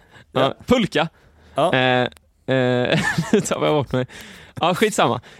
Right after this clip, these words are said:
Speaker 1: I alla
Speaker 2: Mm.
Speaker 1: fall, de kom fram till, eh, eh, Marrakesh då.
Speaker 2: Ja, ja.
Speaker 1: Som är ju en semesterort. Då är det inte så konstigt att det är liksom två stollar från Sverige som liksom är där.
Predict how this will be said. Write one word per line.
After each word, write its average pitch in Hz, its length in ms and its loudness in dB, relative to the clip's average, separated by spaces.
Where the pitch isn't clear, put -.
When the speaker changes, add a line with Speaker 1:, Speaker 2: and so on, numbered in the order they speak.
Speaker 1:
I 185 60 2
alla 190 80 4
Speaker 2:
Mm. 202 100 2
Speaker 1:
fall, 147 100 0
de 196 140 0
kom 233 200 0
fram 254 300 2
till, 165 340 -2
eh, 131 540 0
eh, 123 200 0
Marrakesh 165 640 -2
då. 185 160 0
Speaker 2:
Ja, 139 280 -4
ja. 120 220 -6
Speaker 1:
Som 175 220 -2
är 196 40 2
ju 147 160 4
en 151 60 0
semesterort. 160 600 -2
Då 175 120 2
är 196 40 2
det 247 60 2
inte 254 120 -2
så - 80 -12
konstigt 143 360 0
att 156 80 0
det 220 140 0
är 165 40 0
liksom 147 240 -2
två 135 300 -2
stollar 117 520 0
från 120 200 -6
Sverige 117 420 -4
som 120 260 -4
liksom 120 220 -4
är 123 60 -2
där. 113 240 -2